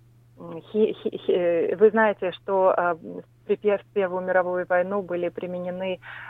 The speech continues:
а, химатаки, и, э, Шилов, он был учеником Зелинского, э, который, э, м, э, придумал, э, противогаз, которым, м, в принципе, сейчас армия, э, ну, доработав, э, пользуется до сих пор.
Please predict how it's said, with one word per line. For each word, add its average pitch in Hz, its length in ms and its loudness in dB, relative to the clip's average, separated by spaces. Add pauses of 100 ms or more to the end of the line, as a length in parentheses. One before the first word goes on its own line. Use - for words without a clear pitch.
а, 165 540 2
химатаки, 190 880 2 (440)
и, 185 340 0
э, 180 300 2
Шилов, 214 360 4
он 196 200 -2
был 185 140 -4
учеником 180 500 -2
Зелинского, 175 800 -2 (360)
э, 165 160 0
который, 180 580 0
э, 165 420 -2 (220)
м, - 260 -12 (1500)
э, 165 260 -4
придумал, 185 640 2
э, 170 280 -2
противогаз, 175 760 0
которым, 175 420 -6
м, 180 340 -10
в - 100 -20
принципе, 196 440 -10
сейчас 170 360 -4
армия, 165 500 -2
э, 160 480 -8
ну, 190 160 -6
доработав, 170 560 2 (100)
э, 160 220 -4
пользуется 170 600 -4
до 165 140 -2
сих - 220 -10
пор. 165 380 2